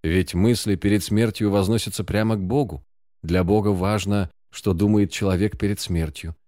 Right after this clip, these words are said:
И по ним Бог судит о людях, некогда созданных им как наивысшее творение среди всего живого. Ибо последняя из наипоследних мыслей всегда чисты и предельно искренни, и в них одна правда,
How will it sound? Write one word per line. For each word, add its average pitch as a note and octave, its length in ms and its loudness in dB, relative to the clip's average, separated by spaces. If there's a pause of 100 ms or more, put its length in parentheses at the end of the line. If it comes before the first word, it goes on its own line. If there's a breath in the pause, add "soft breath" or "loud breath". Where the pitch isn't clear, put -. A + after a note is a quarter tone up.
(340)
И G#2 100 0
по F#2 140 -2
ним F2+ 400 4
Бог G2 240 0
судит F#2+ 400 -2
о G2 80 2
людях, D#2+ 440 -2 (340)
некогда F2 440 0
созданных F2 680 0
им F2+ 180 0
как - 260 -4 (220)
наивысшее F#2 720 2
творение F#2 580 0
среди F2 400 -2
всего F2 360 -2
живого. E2+ 500 -2 (460)
Ибо G#2+ 200 4
последняя G#2 720 2
из F#2+ 280 -2
наипоследних G2+ 760 -2
мыслей G2 460 -2
всегда G2+ 420 -4
чисты A#2+ 440 -4
и G#2 140 -4
предельно G2+ 480 0
искренни, C2+ 680 -8 (360)
и G2 100 2
в - 20 4
них G2 240 2
одна F#2 240 0
правда, F2+ 500 -4